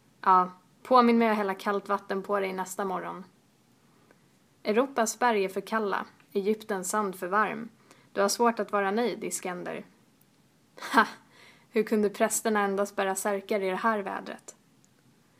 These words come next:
De hade ramlat över två underliga män i färd med att släpa upp en bondflicka i en vagn. Männen hade varit klädda i vita särkar och varit utan ett enda hår på huvudet,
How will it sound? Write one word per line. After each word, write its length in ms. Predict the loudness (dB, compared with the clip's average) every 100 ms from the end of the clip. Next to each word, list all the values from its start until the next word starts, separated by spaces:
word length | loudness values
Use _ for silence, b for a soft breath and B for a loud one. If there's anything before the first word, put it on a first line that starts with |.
| b b
De 120 | 4
hade 200 | 4 4
ramlat 360 | 4 4 2 4
över 260 | 4 4
två 340 | -2 0 2 4
underliga 520 | 4 2 2 0 0
män 300 | 0 0 -2
i 80 | -4
färd 280 | 0 0 0
med 120 | -4
att 100 | -4
släpa 320 | -4 -4 -2
upp 160 | -4 -4
en 120 | -4
bondflicka 600 | -2 -2 -4 -6 -6 -6
i 60 | -6
en 120 | -4
vagn. 380 | -4 -4 -8 -14 b b b b b b
Männen 340 | 4 6 6
hade 140 | 4
varit 180 | 2 0
klädda 360 | 0 -2 0 -2
i 60 |
vita 400 | 0 0 -2 -2
särkar 580 | -2 0 0 -2 -4 -4
och 100 | -2
varit 220 | -4 0
utan 380 | -2 -2 -4 -4
ett 140 | -6 -4
enda 300 | -2 0 -2
hår 260 | -2 0 0
på 160 | -2
huvudet, 640 | -4 -4 -4 -6 -10 -16